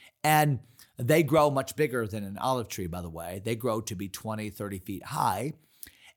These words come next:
And Jesus uses this parable. Look at verse number twenty-eight. "Now, learn a parable of the fig tree. When her branch is yet tender,"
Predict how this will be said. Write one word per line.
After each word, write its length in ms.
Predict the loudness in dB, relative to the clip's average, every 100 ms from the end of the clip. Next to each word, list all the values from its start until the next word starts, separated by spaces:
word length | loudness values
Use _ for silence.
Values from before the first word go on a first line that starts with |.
| 2
And 340 | 4 6 4
Jesus 500 | 4 4 4 4 4
uses 420 | 4 4 4 4
this 260 | 4 4 2
parable. 540 | 4 4 6 2 -2 0
Look 160 | 0
at 100 | 0
verse 240 | 0 0 2
number 460 | 0 2 0 0 -6 _ _
twenty-eight. 500 | 0 2 4 2 0 -6 _ _ _
"Now, 320 | 6 6 4 -2 -8
learn 360 | 4 6 8 6
a 120 | 2
parable 800 | 0 2 4 4 2 -2 -6 _
of 200 | 0 2
the 80 | 2
fig 240 | 2 0
tree. 340 | -2 -6 -8 -14 _ _ _ _ _ _ _ _ -20 -16 2
When 160 | 6
her 120 | 8 6
branch 540 | 4 4 6 6 4 6
is 240 | 6 6
yet 380 | 6 4 4 -2
tender," 680 | 2 2 2 0 -2 -4